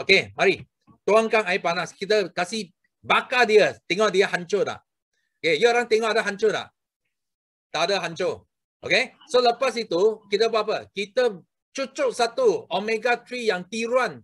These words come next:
masuk dalam gelas pertama. Ah, tengok apa, apa terjadi. Okey? Ah, kita kacau sikit. So lepas tu kita, ah, potong satu Arctic Sea. Ah, ini Forever punya Arctic Sea fish oil dalam gelas yang kedua. Okey? Ah,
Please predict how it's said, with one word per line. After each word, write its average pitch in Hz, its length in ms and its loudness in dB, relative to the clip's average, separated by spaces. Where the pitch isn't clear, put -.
masuk 190 240 -4
dalam 196 320 -4
gelas 190 240 -4
pertama. 156 480 -8
Ah, 143 160 2
tengok 170 240 0
apa, 156 400 2
apa 143 240 -2
terjadi. 139 480 -2
Okey? 214 320 0
Ah, 110 240 -8
kita 147 320 -4
kacau 175 320 0
sikit. 214 400 4
So 220 240 4
lepas 226 400 -2
tu 247 80 -4
kita, 208 320 0
ah, 139 320 -4
potong 226 320 -2
satu 226 480 -4
Arctic 233 400 -2
Sea. 175 400 -8
Ah, 180 240 -2
ini 220 160 -4
Forever 214 400 0
punya 214 240 -4
Arctic 202 240 -4
Sea 233 160 -12
fish 220 240 -6
oil 240 160 4
dalam 196 320 0
gelas 190 240 -4
yang 147 160 -10
kedua. 147 320 -4
Okey? 190 400 2
Ah, 101 160 -12